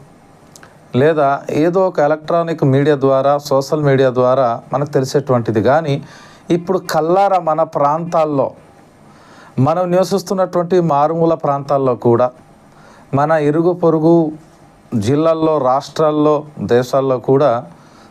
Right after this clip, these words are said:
జరుగుతూ ఉన్నాయి. ఎందుకంటే <coughs> ప్రభువైన యేసుక్రీస్తు వారు రాకడకు ముందు జరగవలసినటువంటి సూచనలు జరుగుతూనే ఉన్నాయి.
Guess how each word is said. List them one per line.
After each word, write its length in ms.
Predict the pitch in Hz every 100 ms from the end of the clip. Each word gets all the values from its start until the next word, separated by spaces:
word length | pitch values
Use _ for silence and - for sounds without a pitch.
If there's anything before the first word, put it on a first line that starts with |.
| -
జరుగుతూ 560 | 110 101 156 175 175 156
ఉన్నాయి. 320 | 156 123 104 - - - - - - - - - - - - - - 123
ఎందుకంటే 680 | 165 170 151 170 135 147 - - - - - - - - - - - - - - - - -
<coughs> 300 | - - 196
ప్రభువైన 460 | 175 151 151 185 185
యేసుక్రీస్తు 680 | 175 175 185 170 160 151 151
వారు 440 | 131 143 147 - - - - - - - - - - 107
రాకడకు 520 | 113 135 156 175 160 139
ముందు 460 | 131 147 143 110 - - - - -
జరగవలసినటువంటి 1000 | 113 156 185 220 226 214 - 196 180 160
సూచనలు 520 | 147 151 151 139 147 156
జరుగుతూనే 540 | 131 127 147 151 135
ఉన్నాయి. 320 | 123 117 135